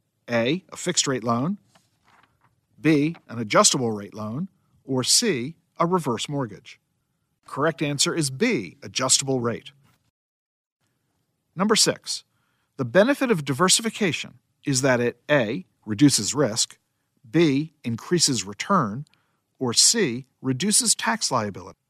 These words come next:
The correct answer is A, reduces risk. Number seven, which investment should a young investor buy if they're willing to take moderate risk to get above average growth? A,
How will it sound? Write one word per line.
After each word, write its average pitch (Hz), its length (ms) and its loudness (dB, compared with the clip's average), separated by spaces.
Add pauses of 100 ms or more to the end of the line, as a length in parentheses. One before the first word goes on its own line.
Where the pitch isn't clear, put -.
(480)
The 110 120 -8
correct 147 340 2
answer 131 360 0
is 156 280 0
A, 180 340 2 (100)
reduces 117 520 -2
risk. 113 340 -8 (1160)
Number 220 180 0
seven, 120 340 2 (800)
which 233 260 2
investment 208 480 2
should 147 200 0
a 143 40 2
young 143 300 2
investor 196 440 2
buy 127 440 2 (360)
if 127 120 -10
they're 156 100 6
willing 196 320 2
to 247 80 -8
take 165 320 2 (140)
moderate 185 480 2
risk 151 500 2 (120)
to 180 100 2
get 180 200 2
above 175 360 4
average 147 320 -2
growth? 220 440 2 (840)
A, 143 340 -4